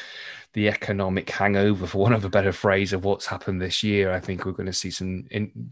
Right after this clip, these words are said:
some turbulent trading conditions over the next year or two.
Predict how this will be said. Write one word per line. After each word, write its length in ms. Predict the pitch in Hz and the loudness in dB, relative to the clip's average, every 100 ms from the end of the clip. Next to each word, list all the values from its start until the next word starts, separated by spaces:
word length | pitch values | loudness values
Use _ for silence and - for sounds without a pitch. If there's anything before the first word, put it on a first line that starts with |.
| - | -6
some 160 | 101 | -6
turbulent 580 | 95 - 104 92 92 92 | -6 -2 0 2 0 -4
trading 420 | - 95 92 92 | -2 -2 -2 -6
conditions 540 | 90 98 92 - 95 92 | -6 -6 -6 -6 -6 -6
over 220 | 92 92 | -6 -6
the 60 | 92 | -8
next 280 | 92 87 | -8 -10
year 200 | 92 90 | -8 -8
or 100 | 90 | -8
two. 260 | 87 - 82 | -10 -12 -12